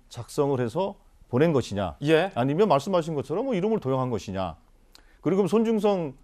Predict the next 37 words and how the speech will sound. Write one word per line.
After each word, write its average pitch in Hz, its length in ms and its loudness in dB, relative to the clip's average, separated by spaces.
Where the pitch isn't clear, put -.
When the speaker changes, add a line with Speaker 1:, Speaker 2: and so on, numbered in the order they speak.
Speaker 1:
정책관이 170 500 0
보냈다면 156 720 0
윤석열 180 760 0
전 139 180 -2
총장의 165 640 -2
소위 196 420 0
하명을 262 480 6
받고 147 220 -2
한 165 140 -4
것이냐? 98 500 -6
그렇지 151 260 -8
않은 113 160 -4
것이냐? 82 360 -10
뭐 135 120 -4
요-, 196 140 2
요거를 196 280 2
확인하면 214 320 0
될 123 140 -2
것 160 120 2
같고요. 113 480 -2
Speaker 2:
자, 247 200 -4
일단 214 320 0
일 247 140 -2
차 262 140 -2
논란 220 260 0
여기서, 175 360 2
논쟁은 185 460 -2
여기서 175 220 -2
한번 180 200 -4
제가 160 200 -2
좀 156 120 -8
정리하고 180 580 -2
다시 175 480 -2
들어갈게요. 160 640 0
일 247 120 -4
차 269 140 0
논쟁, 226 240 0